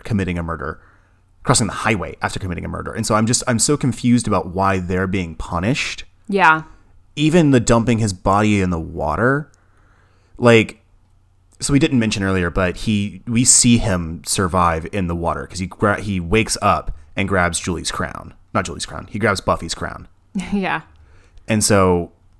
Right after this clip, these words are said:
Speaker 1: and then that's when, uh, uh, Barry dives in to go grab it. And so that's kind of we-, like, it's, there's just a lot of things that are really weird in this movie. There's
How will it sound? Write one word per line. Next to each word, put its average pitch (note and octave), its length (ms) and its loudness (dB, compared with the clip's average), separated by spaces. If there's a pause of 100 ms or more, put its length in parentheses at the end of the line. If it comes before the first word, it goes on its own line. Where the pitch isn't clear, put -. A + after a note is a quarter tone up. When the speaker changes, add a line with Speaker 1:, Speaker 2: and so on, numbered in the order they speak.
(260)
Speaker 1:
and B2 160 4
then G#2+ 140 2
that's G2 260 -2
when, F#2 360 0 (200)
uh, D2+ 280 -4 (460)
uh, - 60 -10 (520)
Barry G#2+ 360 4
dives F2 360 0
in E2+ 180 -4
to F#2+ 140 -6
go E2 160 -4
grab F#2+ 460 0
it. D#2+ 420 -6 (1200)
And A#2 180 0
so G#2+ 140 2
that's F#2+ 500 0
kind D#3+ 240 0
of D3+ 120 0
we-, D#3 100 -6
like, C#3 220 0
it's, C3 160 0
there's C#3+ 240 -2
just F3+ 140 0
a F3 40 2
lot G#2+ 260 4
of G2+ 80 0
things G2+ 180 0
that F2+ 80 -2
are F2+ 100 2
really F2 260 -2
weird D#2 300 -6
in D#2 80 -8
this D2+ 140 -12
movie. D#2+ 100 -8
There's F2+ 140 -6